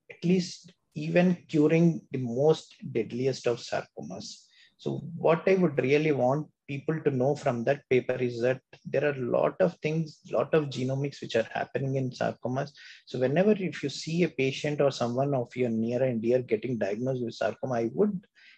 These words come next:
request you to ask your, uh, treating doctor, ki what exactly are the latest advances in this particular subtype of sarcoma? And can we do something for this patient?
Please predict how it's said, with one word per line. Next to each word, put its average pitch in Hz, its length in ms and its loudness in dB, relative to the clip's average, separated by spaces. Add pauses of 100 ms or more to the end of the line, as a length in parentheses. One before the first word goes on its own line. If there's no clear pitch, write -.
(140)
request 160 540 0
you 151 240 0
to 143 180 2
ask 135 340 -2
your, 135 360 4
uh, 117 160 4 (100)
treating 131 400 -4
doctor, 127 580 0 (200)
ki - 80 -4
what 143 280 2
exactly 160 640 4
are 120 140 2
the 120 100 0
latest 123 720 -4
advances 117 580 -6
in 107 160 -4
this - 160 -6
particular - 640 -4 (440)
subtype - 520 0
of - 120 -2
sarcoma? - 600 -8 (480)
And 160 140 -4
can 160 160 6
we 202 100 6
do 180 240 4
something 160 460 0
for 139 160 0
this 131 380 -4
patient? 110 580 -4